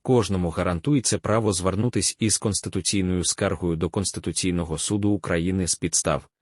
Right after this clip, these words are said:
установлених цією Конституцією, та у порядку,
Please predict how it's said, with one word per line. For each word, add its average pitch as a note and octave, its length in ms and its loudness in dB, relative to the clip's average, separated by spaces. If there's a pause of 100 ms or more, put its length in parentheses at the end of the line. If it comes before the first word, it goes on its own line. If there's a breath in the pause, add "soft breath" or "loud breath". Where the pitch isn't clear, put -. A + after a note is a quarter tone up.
(160)
установлених G2 760 0
цією F2+ 420 2
Конституцією, E2+ 960 -2 (260)
та F#2+ 100 2
у F#2 100 4
порядку, F2 520 0